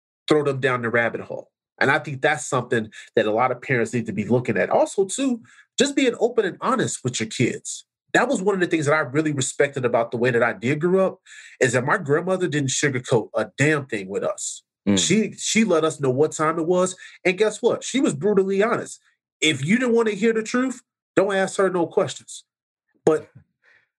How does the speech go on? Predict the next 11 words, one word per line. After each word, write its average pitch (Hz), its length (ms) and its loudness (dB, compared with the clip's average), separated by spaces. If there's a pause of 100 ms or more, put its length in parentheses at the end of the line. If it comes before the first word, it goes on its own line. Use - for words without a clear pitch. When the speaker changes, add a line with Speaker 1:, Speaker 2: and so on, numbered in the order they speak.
(260)
Speaker 1:
that's 220 240 2
also 180 320 0
the 156 80 -2
same 156 300 0
way 151 140 2
that 147 120 -2
I 226 140 0
am. - 160 -4 (580)
Truth 226 260 2
hurts, 185 260 0
right? 175 260 0